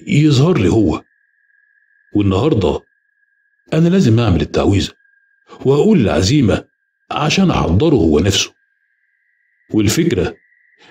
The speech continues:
إن كل السحرة اللي صمدوا معايا لحد دلوقتي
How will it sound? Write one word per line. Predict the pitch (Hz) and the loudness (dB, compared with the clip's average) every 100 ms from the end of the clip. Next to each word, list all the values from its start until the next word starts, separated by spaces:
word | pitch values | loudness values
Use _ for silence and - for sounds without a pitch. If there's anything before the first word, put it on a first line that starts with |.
| - | -2
إن | 147 165 | 0 2
كل | 196 214 | 2 0
السحرة | - 160 - 101 - - _ _ - | 0 -2 -2 -2 -4 -6 _ _ -6
اللي | - 160 160 | -2 2 2
صمدوا | 185 208 139 95 | 0 0 0 0
معايا | 101 127 101 | 0 0 -2
لحد | - 117 101 | -2 -2 -2
دلوقتي | 80 95 - - - | -2 0 0 0 -4